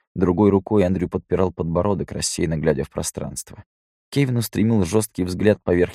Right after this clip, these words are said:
его головы, точно намеревался спровоцировать на действие, но в конце концов состроил злобную гримасу и отвернулся. Нил так и не понял, что убедило Дэя:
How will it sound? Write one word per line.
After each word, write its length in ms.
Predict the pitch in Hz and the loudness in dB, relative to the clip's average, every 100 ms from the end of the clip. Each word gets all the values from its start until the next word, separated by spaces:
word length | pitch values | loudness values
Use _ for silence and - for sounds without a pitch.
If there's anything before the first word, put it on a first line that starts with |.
| - | -2
его 140 | 90 | 0
головы, 380 | 87 87 98 117 | 4 2 2 -2
точно 300 | - - 82 | -4 -8 -4
намеревался 600 | 87 85 85 92 92 85 | -2 0 2 2 2 -4
спровоцировать 680 | - 82 82 - 87 82 | -4 -2 0 0 -2 -2
на 80 | 90 | -2
действие, 560 | 90 104 90 - - - _ _ | 0 0 -2 -4 -12 -14 _ _
но 100 | 107 | 0
в 80 | - | 2
конце 300 | 113 117 151 | -2 0 -2
концов 360 | 113 107 135 | -2 -2 -4
состроил 440 | - 95 - 95 90 | -2 -6 -2 0 0
злобную 420 | 87 92 87 87 | 0 0 0 -2
гримасу 480 | 87 90 107 - - | -2 -2 -2 -4 -4
и 40 | |
отвернулся. 680 | 78 80 82 73 65 - - - _ _ | -6 -4 -4 -4 -6 -8 -12 -20 _ _
Нил 240 | - 139 151 | 2 2 2
так 220 | 147 - | 0 0
и 40 | |
не 120 | 139 | -2
понял, 320 | - 151 120 87 | 0 0 0 -2
что 240 | - 127 | -4 -2
убедило 420 | 113 90 87 82 | 0 0 0 0
Дэя: 400 | 82 82 76 - | 0 -2 -4 -10